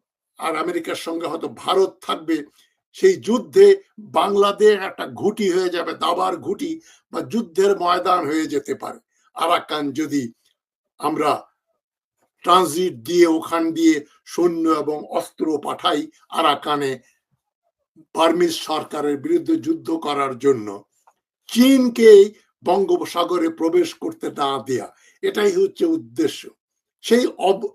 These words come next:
অশুভ উদ্দেশ্য হচ্ছে জাতি-, উ-, যুক্তরাষ্ট্রের, এবং যুক্তরাষ্ট্রের কথা মতো জাতিসংঘের সেক্রেটারি জেনারেল একই ইচ্ছা পরোক্ষভাবে প্রচা-, প্রকাশ করলেন।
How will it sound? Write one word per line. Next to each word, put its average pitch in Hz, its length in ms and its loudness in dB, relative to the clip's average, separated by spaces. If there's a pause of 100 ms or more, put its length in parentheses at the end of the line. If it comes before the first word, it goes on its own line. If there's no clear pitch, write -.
(160)
অশুভ 254 340 -2
উদ্দেশ্য 214 600 2
হচ্ছে 214 320 -2
জাতি-, - 300 -6 (360)
উ-, - 160 -10
যুক্তরাষ্ট্রের, 190 960 0 (500)
এবং 175 420 2 (340)
যুক্তরাষ্ট্রের 202 800 2
কথা 190 320 -4
মতো 202 460 2 (280)
জাতিসংঘের 202 640 -2
সেক্রেটারি 202 560 -4
জেনারেল 165 600 -2 (300)
একই 220 460 -2
ইচ্ছা 190 560 -4 (220)
পরোক্ষভাবে 196 800 -2
প্রচা-, 175 380 -6 (220)
প্রকাশ 165 440 -4
করলেন। 113 500 -6